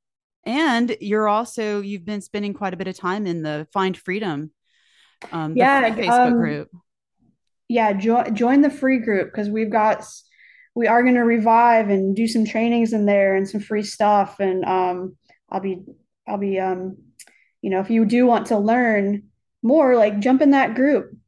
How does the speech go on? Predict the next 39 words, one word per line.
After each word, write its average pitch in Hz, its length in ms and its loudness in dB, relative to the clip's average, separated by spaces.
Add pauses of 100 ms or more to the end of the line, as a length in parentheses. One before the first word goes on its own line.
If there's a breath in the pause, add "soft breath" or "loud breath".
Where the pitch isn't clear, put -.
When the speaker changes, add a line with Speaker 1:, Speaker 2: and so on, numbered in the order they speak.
(400)
Speaker 2:
and 220 200 0
I'll 208 120 2
be 220 140 0
teaching 254 400 0
about - 500 -2
strength 208 340 -4
training, 180 420 -2
and, 170 300 -4 (280)
you 180 160 -6
know, 175 260 -8 (140)
it's - 480 -14 (260)
Speaker 1:
Yeah. 160 240 -10
Speaker 2:
free 226 160 0 (180)
value. 185 360 -2 (180)
<laughs> - 260 -2
Speaker 1:
Yeah. 175 300 -2
Speaker 2:
Free - 80 -16
Speaker 1:
Follow 339 360 2
Speaker 2:
value 202 40 4 (120)
Speaker 1:
Abby, 185 180 0
Speaker 2:
to 180 80 -2
Speaker 1:
you 170 80 -6
Speaker 2:
learn. 170 300 2
Speaker 1:
guys. 180 220 -14 (180)
I 196 40 -12
mean, 196 200 -6
thank 262 240 -6
you 302 80 -4
for 240 120 -6
following 220 400 -4
me. 208 180 -8
Thank 196 180 -10
you 202 120 -16
for 160 300 -10 (380)
listening 214 340 -6
to - 140 -12
our 165 340 -6
podcast, 185 800 -6
and, 165 360 -6